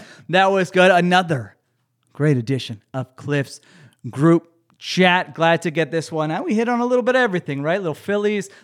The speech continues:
little Sixers, little Eagles. What do we got coming up this weekend? Sixers close out their season, like we said,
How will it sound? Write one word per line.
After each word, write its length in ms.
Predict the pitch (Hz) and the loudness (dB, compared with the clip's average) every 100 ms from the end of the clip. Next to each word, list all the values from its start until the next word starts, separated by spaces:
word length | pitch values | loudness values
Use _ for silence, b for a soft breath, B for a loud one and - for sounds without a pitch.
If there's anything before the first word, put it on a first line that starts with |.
| - | -10
little 160 | 165 | -8
Sixers, 580 | 156 202 196 - 208 185 | -6 -4 -4 0 0 0
little 260 | 190 180 175 | -2 -2 0
Eagles. 360 | 202 208 190 | 0 0 -2
What 80 | 175 | -2
do 60 | 170 | 0
we 40 | |
got 180 | 180 170 | 0 0
coming 260 | 175 170 175 | -2 -4 -4
up 220 | 175 - B | -6 -8 B
this 220 | 135 156 156 | -6 -6 0
weekend? 380 | 170 170 180 | -2 2 -2
Sixers 400 | 151 180 - 160 | -2 -8 -8 -12
close 240 | - 160 156 | -8 -6 -4
out 180 | 151 156 | -6 -6
their 80 | |
season, 380 | 139 175 190 190 | -8 -8 -8 -8
like 180 | 156 139 | -8 -8
we 80 | 147 | -10
said, 420 | - 170 175 156 | -6 -4 -4 -4